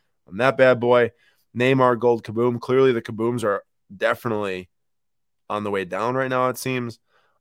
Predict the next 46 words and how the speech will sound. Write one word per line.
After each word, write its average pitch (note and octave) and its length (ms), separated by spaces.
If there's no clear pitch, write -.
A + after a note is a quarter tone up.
Um, G2 580
and G#2+ 120
then G#2+ 160
Wander A2 200
Franco A2 340
is G2 100
a F#2+ 40
huge G#2+ 340
seller G#2+ 260
on G2+ 60
the F#2+ 60
P G#2 140
S G2 120
A F#2+ 60
ten G2 200
Orange F#2+ 240
out F#2 80
of F2 60
twenty-five F#2 460
at E2+ 100
five F#2 280
point F2+ 280
four F#2 200
thousand E2+ 440
dollars. F2 420
And G2+ 80
I G#2 80
also A#2+ 340
wanna A2+ 140
shout G#2 260
out G#2 260
Lewis A#2+ 220
Hamilton, A#2 540
like, F2+ 140
one G#2 160
thousand G#2+ 480
two A2+ 180
hundred G#2+ 160
dollars, G#2 420
and G2 100
Steven A2+ 200
Stamkos, G#2 400
like, F#2 120
six - 180
hundred G#2 200
dollars. G2+ 400